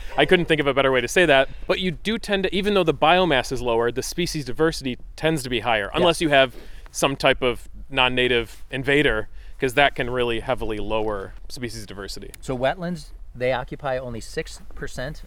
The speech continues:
Speaker 2: of the Earth's surface, but forty percent of the Earth's species make use of wetlands, either for
Speaker 1: Wow.
Speaker 2: food or for breeding, for shelter.
Speaker 1: Yeah.
Speaker 2: So when beaver do this, they're creating habitat for a wide range of aquatic life, providing water and food for larger animals.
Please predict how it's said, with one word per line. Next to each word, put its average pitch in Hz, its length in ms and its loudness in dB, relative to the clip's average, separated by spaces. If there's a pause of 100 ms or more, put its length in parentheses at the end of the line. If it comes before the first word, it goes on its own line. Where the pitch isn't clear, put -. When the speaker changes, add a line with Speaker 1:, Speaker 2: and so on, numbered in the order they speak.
Speaker 2:
of 117 100 -10
the 113 140 -12
Earth's 110 240 -8
surface, - 520 -10 (420)
but 175 280 0 (640)
forty 156 380 -2
percent - 460 -6
of 113 120 -10
the - 160 -12
Earth's 110 340 -8
species - 580 -10 (100)
make 110 260 -6
use 110 280 -10
of 101 100 -8
wetlands, 87 540 -10 (140)
either 104 160 -8
for - 100 -10
Speaker 1:
Wow. 127 120 0
Speaker 2:
food 139 400 -4
or 113 80 -2
for - 140 -10
breeding, 120 500 -6
for 90 140 -10
shelter. 104 440 -4 (120)
Speaker 1:
Yeah. 117 180 2 (260)
Speaker 2:
So - 140 -4
when 139 120 -4
beaver 180 200 -4
do 269 180 -8
this, 143 220 -2
they're 127 140 -10
creating 175 280 -4
habitat 131 500 -4
for 110 140 -8
a 107 80 -6
wide 120 380 -2
range 117 300 -8
of 98 120 -8 (320)
aquatic 147 440 0
life, 139 380 -2 (280)
providing 104 440 -4
water 165 300 -2
and 131 100 -6
food 165 240 -8
for 110 120 -10
larger 139 380 -4
animals. 143 540 -8